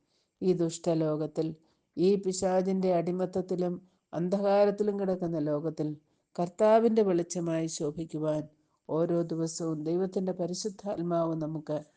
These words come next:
ഇടയാകട്ടെ. ഇരുളിൽ, ഇരുട്ടിൻ്റെ അംശമൊട്ടുമില്ലാതെ യോഹന്നാന്റെ സുവിശേഷം ഒന്നാം അധ്യായത്തിൽ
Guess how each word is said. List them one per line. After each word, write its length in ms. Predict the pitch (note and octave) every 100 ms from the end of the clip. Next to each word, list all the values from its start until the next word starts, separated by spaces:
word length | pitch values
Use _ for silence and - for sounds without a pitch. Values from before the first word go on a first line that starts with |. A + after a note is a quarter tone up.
| _ _
ഇടയാകട്ടെ. 680 | - D3+ D#3 D3 D3 C#3+ D3+ B2+ _ _ -
ഇരുളിൽ, 380 | F3 F#3 G3 F#3+ F#3+ - _ _
ഇരുട്ടിൻ്റെ 520 | F#3 G3 G3 G3+ G#3 F#3+
അംശമൊട്ടുമില്ലാതെ 1300 | F#3+ F#3+ A3 G#3 G3+ - - G3+ F3+ E3 D#3+ D3+ D3+ - _ _ _ _ _ _ _ - - _ _ _ _ _ _ _ -
യോഹന്നാന്റെ 460 | F3 F3+ F3+ F#3
സുവിശേഷം 520 | F3 F#3 F#3 F#3+ F#3 F#3
ഒന്നാം 340 | F3 F#3 G3 F#3+
അധ്യായത്തിൽ 600 | F#3+ F#3 F#3+ F#3 F#3+